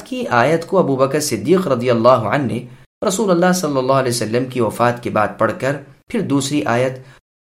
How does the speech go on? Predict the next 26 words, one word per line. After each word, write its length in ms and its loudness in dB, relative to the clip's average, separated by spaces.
"وَمَا 300 6
مُحَمَّدٌ 560 0
الا 400 0
رَسُولُ" 320 -4
کی 360 -4
آخری 520 -2
آیت 340 0
تک 200 -6
تلاوت 460 -2
کر 120 0
کے 160 -4
لوگوں 280 0
کو 140 -6
بتلایا 380 0
تھا 320 -4
کہ 60 -2
رسول 300 2
اللہ 260 4
صلی 220 -4
اللہ 140 2
علیہ 160 0
وسلم 320 -6
کی 160 -10
وفات 420 -4
ہو 100 -4
گئی۔ 220 -4